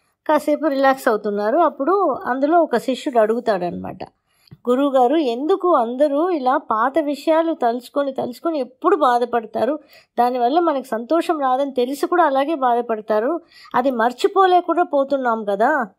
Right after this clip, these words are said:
దాన్ని మర్చిపోవడమే మన వల్ల కావట్లేదు.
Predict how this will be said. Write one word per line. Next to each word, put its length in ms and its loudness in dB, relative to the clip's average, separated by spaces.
దాన్ని 200 -2
మర్చిపోవడమే 760 2
మన 220 0
వల్ల 220 0
కావట్లేదు. 720 -4